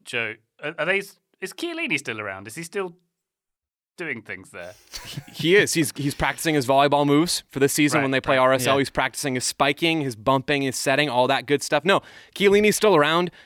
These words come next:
Speaker 2: Aaron Long was a free agent pickup for L A F C, who have since cleared up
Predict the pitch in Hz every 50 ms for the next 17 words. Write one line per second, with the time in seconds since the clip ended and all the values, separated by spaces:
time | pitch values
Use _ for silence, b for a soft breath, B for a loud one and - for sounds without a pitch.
0 | b b b b 160 165 170 160 143 147 156 160 165 165 165 165 160 147 139 147
1 | 143 139 127 - 160 151 147 - 165 - - 156 - 156 135 - - 131 131 143
2 | 143 139 135 - - 147 143 131 139 131 120 - 143 131 - - - - 135 131
3 | 127 127 127 123 -